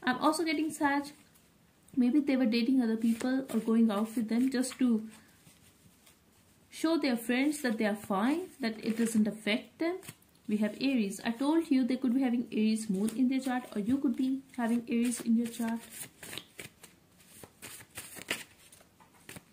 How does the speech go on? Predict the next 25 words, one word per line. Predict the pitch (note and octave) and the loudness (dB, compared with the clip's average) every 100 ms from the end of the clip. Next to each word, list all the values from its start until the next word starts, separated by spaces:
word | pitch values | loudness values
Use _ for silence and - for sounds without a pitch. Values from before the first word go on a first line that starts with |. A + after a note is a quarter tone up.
| - - | -20 -4
We | A#3 | 0
have | A3 A3 | 2 0
Virgo | A#3 C#4 G4 | 0 -2 -2
energy | - B3+ G#3 F3+ G3+ | 2 2 2 0 -2
here. | G3+ G3 C#4 - - - _ _ _ _ _ _ _ - - | -2 -4 -6 -12 -20 -20 _ _ _ _ _ _ _ -14 -12
Okay, | G#3+ F#3+ F#3+ | -8 -8 -8
here | A3 A3 | -8 -4
we | A3+ | -4
have, | F#3+ G#3+ - - - - - - | -4 -10 -14 -20 -20 -20 -14 2
"Maybe | C#4+ D4+ | 2 4
one | D4+ C#4+ C#4 B3 | 4 4 4 4
day | A#3+ A3 | 2 0
it | - | 2
will | A3+ - | 2 2
start | G#3+ G#3 - | 0 0 -2
again | G3+ F#3 G3 C4+ | -2 0 0 0
and | A3 F#3+ A#3 - - _ - - - | -2 -2 -2 -6 -18 _ -20 -20 -8
you | A#3+ | -2
belong | A3+ C4 E4 A4+ F4+ | 2 4 2 0 0
to | A3 F3 | 2 2
me." | E3+ - - - _ _ _ _ _ _ _ _ _ _ _ _ _ _ _ - - - - - - | 0 -6 -20 -20 _ _ _ _ _ _ _ _ _ _ _ _ _ _ _ -20 -16 -16 -16 -18 -6
So | C#4+ | 0
they | D4 | 2
are | D4+ | 4
very | D4+ | 2